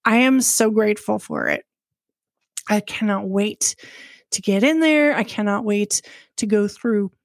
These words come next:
their program and learn all these things to help, you know, help me up level the business, and also just to be able to be in there with other,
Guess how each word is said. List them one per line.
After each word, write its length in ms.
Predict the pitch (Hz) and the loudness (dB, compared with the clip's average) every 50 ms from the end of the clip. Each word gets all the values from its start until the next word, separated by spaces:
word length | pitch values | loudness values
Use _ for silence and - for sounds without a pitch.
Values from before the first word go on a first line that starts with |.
| _ | _
their 120 | - 226 208 | -8 -8 -8
program 600 | - - - 240 240 240 247 254 247 247 247 247 | -6 -2 0 2 2 4 4 4 4 2 2 2
and 240 | 233 202 196 196 196 | 0 0 0 0 2
learn 220 | 196 202 208 214 | 2 2 2 2
all 100 | 220 220 | 2 2
these 240 | 220 214 208 208 - | 2 0 0 -2 -4
things 420 | - 214 202 202 208 208 202 - - | -4 -2 -2 -2 -2 -2 -4 -4 -6
to 140 | - - 190 | -6 -6 -4
help, 380 | 180 208 202 - 107 - _ - - | -2 0 -2 -2 -2 -6 _ -10 -4
you 140 | 233 214 | -4 -2
know, 260 | 202 202 202 202 202 - _ _ _ _ _ _ _ _ _ _ _ _ _ _ - - - - | -2 -2 -4 -4 -6 -8 _ _ _ _ _ _ _ _ _ _ _ _ _ _ -16 -16 -10 -4
help 160 | - 247 262 | -2 0 0
me 120 | 339 349 | 2 2
up 140 | 359 262 262 | 2 2 2
level 280 | 254 240 240 240 233 208 | 2 2 4 2 2 0
the 80 | 208 | 0
business, 760 | 202 220 196 220 - 240 233 247 254 247 240 - - - - - - | 0 0 0 0 2 0 0 2 2 0 -2 -2 -4 -6 -6 -6 -4
and 460 | - 214 202 202 202 202 196 190 - - - | -2 0 2 2 2 0 0 -2 -4 -6 -6
also 480 | 226 202 208 202 - - 208 208 196 190 - - - - - _ _ _ _ | -2 -2 -2 -2 0 0 0 0 -2 -4 -8 -16 -20 -20 -20 _ _ _ _
just 260 | - - 262 254 - - | -2 -2 0 0 2 2
to 200 | 277 247 233 214 | 2 2 2 2
be 200 | 214 233 240 226 | 2 2 2 2
able 160 | 220 220 226 | 2 0 0
to 140 | - - 214 | -2 -2 -4
be 260 | 196 208 208 214 214 | -2 -2 0 2 2
in 140 | 220 247 269 | 2 4 4
there 360 | 277 269 269 262 262 262 254 | 4 4 4 4 2 2 2
with 200 | 226 220 214 - - | 2 0 0 0 0
other, 520 | 226 220 214 208 220 214 214 214 202 208 | 0 2 2 4 4 4 4 2 0 -2